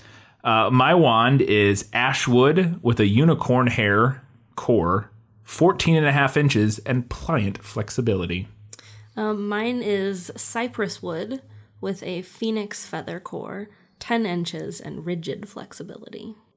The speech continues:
Speaker 1: Ash is what they make baseball bats out of. Ooh, my, it's got a little picture if you click on more. Oh, they got a whole little thing about what all these mean.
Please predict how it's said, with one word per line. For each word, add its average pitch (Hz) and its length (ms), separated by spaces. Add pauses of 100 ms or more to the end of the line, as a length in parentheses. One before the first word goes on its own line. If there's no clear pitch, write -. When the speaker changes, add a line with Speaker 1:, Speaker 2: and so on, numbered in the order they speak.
(260)
Speaker 1:
Ash 117 300
is 135 100
what 123 120
they 107 80
make 98 240
baseball 92 400
bats - 320
out 85 100
of. 110 240
Ooh, 190 140
my, 92 240
it's - 180
got 123 120
a - 20
little 113 160
picture - 340
if 85 100
you 85 120
click - 240
on 87 100
more. 92 380 (920)
Oh, 139 100
they 113 100
got 95 100
a 95 60
whole 113 200
little 120 220
thing 117 240
about 98 260
what 98 140
all 101 140
these 104 200
mean. 95 360